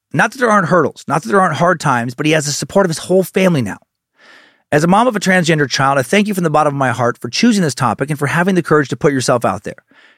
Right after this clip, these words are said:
Sharing your fears of not understanding and judging speaks volumes to the person you are. Your mom must be proud of you.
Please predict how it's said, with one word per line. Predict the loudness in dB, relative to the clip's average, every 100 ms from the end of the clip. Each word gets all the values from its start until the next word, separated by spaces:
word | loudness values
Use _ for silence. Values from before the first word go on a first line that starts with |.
| _ _
Sharing | -2 2 2 0
your |
fears | 2 2 2 2
of |
not | 0 0 0 -2
understanding | -2 -2 0 0 0
and | -2 0
judging | 2 2 0 -4 -8
speaks | -8 -2 -2 0
volumes | 2 4 4 0 -4
to | -4
the | -6
person | 0 -2 0
you | -2
are. | -2 -8 _ _ _
Your | 0
mom | 2 2
must | 0 -2
be |
proud | -4 -2 -2
of | -2
you. | -4 -6